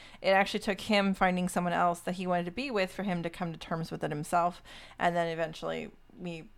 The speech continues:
parted ways. Anyway, this week I wanted to talk a little bit about all the amazing people I have met through roleplay. I've made a lot of friends, and some of them have even become people who I have on Facebook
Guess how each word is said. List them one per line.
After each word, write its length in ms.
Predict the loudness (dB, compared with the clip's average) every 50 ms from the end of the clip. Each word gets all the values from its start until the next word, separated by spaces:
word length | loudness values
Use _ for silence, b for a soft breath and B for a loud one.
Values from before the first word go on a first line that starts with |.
| -20 -20 _ -20 -20 -20 -18 -12
parted 260 | -10 -10 -10 -6 -2
ways. 400 | 0 0 0 0 -4 -8 -12 -16 -20 B B B B B B B B -20 -20 -20 -8 2 4
Anyway, 540 | 6 8 8 8 8 8 8 6 4 0 -4 -8 -12
this 320 | -4 2 4 4 4 4 0
week 200 | -4 0 4 4
I 40 | 6
wanted 240 | 6 6 6 4
to 60 | 2 2
talk 260 | 4 4 4 4 4
a 60 | 0
little 180 | 0 2 2 2
bit 120 | 2 4
about 260 | 4 6 6 6 6
all 140 | 6 4 4
the 60 | 2
amazing 380 | 0 -2 -2 -4 -4 -4 -6 -6
people 340 | -6 -10 -12 -8 -4 -4 -2
I 140 | 0 2 2 2
have 320 | 0 0 0 0 0 0
met 240 | 0 -2 -2 -2 -4
through 160 | -6 -4 -2
roleplay. 640 | 0 0 0 -2 -2 2 4 4 4 4 2 0 -2 -4
I've 320 | 0 2 4 4 4 4 2
made 140 | 0 2 2
a 40 |
lot 340 | 2 0 2 2 4 6 6
of 100 | 4 2
friends, 500 | 0 2 2 2 2 2 0 0 -2 -4 -2
and 360 | 2 2 4 4 2 0 0
some 140 | 0 2 2
of 100 | 2 2
them 100 | 0 0
have 220 | 4 4 4 4
even 160 | 4 2 0 0
become 480 | -2 -2 -2 0 0 0 0 -2 -4 B B B B B B -10
people 320 | -8 -6 -4 -2 -2 -2
who 140 | 0 2 4
I 40 | 4
have 140 | 4 2
on 140 | 0 -4 -4
Facebook 560 | 0 0 0 0 -2 0 4 4 4 4 2